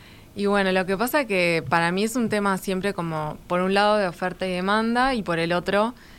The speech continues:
de que la gente que se dedica, los floricultores que se dedican a esto,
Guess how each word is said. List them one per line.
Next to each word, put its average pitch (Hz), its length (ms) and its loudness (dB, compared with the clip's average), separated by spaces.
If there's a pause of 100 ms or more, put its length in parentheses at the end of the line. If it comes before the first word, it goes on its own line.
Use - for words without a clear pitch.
(600)
de 180 160 -4
que 180 180 -2
la 170 140 0
gente 214 420 0
que 156 400 -2
se 165 160 -4
dedica, 180 420 0
los 160 120 -4
floricultores 165 640 -2
que 175 80 -10
se 165 140 -10
dedican 185 360 -2
a 180 160 0
esto, 214 600 -2